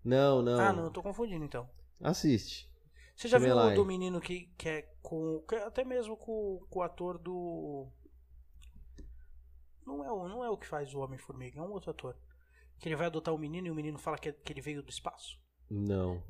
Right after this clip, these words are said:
Speaker 2: Mano, esse filme é muito louco também. Faz a gente pensar também. Os outros é muito legal. Ah, tá, ó, os caras falaram que tá maneiro o formato, pode manter,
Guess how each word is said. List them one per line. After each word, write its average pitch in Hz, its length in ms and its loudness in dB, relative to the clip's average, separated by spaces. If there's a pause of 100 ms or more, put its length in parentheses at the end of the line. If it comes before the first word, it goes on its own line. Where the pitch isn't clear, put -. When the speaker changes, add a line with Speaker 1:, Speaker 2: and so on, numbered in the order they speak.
(120)
Speaker 2:
Mano, 131 300 -8
esse - 200 -14
filme 131 240 -18
é 131 40 -12
muito 131 260 -16
louco 185 280 -8
também. 131 260 -18 (200)
Faz 143 160 -10
a 147 40 -8
gente 160 240 -10
pensar 190 280 -14
também. 147 200 -12 (960)
Os 170 140 -6
outros 165 300 -8
é 147 60 -8
muito 135 260 -12
legal. 175 580 -4 (2000)
Ah, 151 500 -6 (200)
tá, 190 280 0 (120)
ó, 156 220 0
os - 100 -12
caras 165 200 -6
falaram 151 200 -4
que - 80 -18
tá 170 100 0
maneiro 170 500 0
o - 20 -6
formato, 165 640 0
pode 190 220 0
manter, 170 500 -2